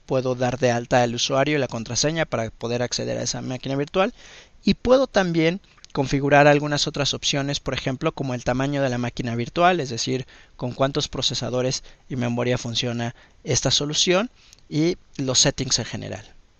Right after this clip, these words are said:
Lo único que tengo que hacer es llenar todos estos campos, establecer las configuraciones adecuadas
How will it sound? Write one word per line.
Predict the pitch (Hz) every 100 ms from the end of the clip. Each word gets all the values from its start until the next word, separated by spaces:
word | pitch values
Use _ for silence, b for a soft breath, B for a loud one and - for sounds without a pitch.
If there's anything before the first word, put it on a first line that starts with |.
| _ - b b _
Lo | 143 131
único | 160 151
que | 151
tengo | 143 143
que | 143
hacer | 135 151 143
es | 135
llenar | 131 135 131
todos | 143 139 135
estos | 135 170 -
campos, | 214 208 - 311 - - _ _ _ _ _ _ _ _ _ _ _ _ _ _ _ _ _ _
establecer | - - 135 131 143 156
las | 151
configuraciones | 147 135 131 139 - 156 160
adecuadas | 170 185 196 185 254 -